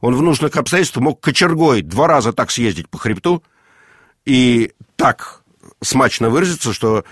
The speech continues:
человек безропотно вставал и делал, драил полы там до блеска и прочее. То есть человек, э, при всем при том,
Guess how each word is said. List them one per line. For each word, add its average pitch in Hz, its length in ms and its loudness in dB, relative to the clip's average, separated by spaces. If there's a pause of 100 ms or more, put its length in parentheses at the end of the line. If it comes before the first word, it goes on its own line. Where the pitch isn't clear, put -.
(260)
человек 120 480 2
безропотно 139 640 0
вставал 160 540 0
и 101 120 -4
делал, 143 380 0 (280)
драил 113 320 2
полы 151 320 0
там 127 200 -2
до 117 80 2
блеска 107 440 -2
и 90 80 -6
прочее. 110 440 -8 (360)
То 123 60 -2
есть 123 100 -2
человек, 214 320 0 (540)
э, 113 240 -2
при 135 180 -2
всем 165 260 2
при 156 120 0
том, 208 340 0